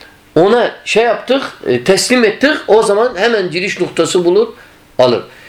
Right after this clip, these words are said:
Yani düşmanımızın eli tetiktedir. Kapıda durup nefsi bekliyor. Sen eğer ona bir şer'i zırh çekmişsen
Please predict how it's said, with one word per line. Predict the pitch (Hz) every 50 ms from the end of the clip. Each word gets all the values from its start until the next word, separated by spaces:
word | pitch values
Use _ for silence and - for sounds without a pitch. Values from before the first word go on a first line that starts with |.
| - - -
Yani | 143 151 170 175 160
düşmanımızın | 175 196 - - 202 202 208 208 208 202 196 240 233 180
eli | 135 165 185 233 220
tetiktedir. | - 208 180 185 190 180 - - - 196 180 139 117 - - - -
Kapıda | 196 202 - - - - 220 202 185
durup | 202 208 247 269 269 - - -
nefsi | 165 165 180 175 - - 208 170
bekliyor. | 151 135 - - - 110 98 90 - - - - - - -
Sen | - - 180 208 226
eğer | 202 226 233 226 208
ona | 196 208 214 220 202 185
bir | 214 202 147 - -
şer'i | - - 160 170 170 165 160 196 208 175
zırh | 143 135 175 208 190 185 - -
çekmişsen | - 160 160 151 - 196 214 208 - - 208 233 285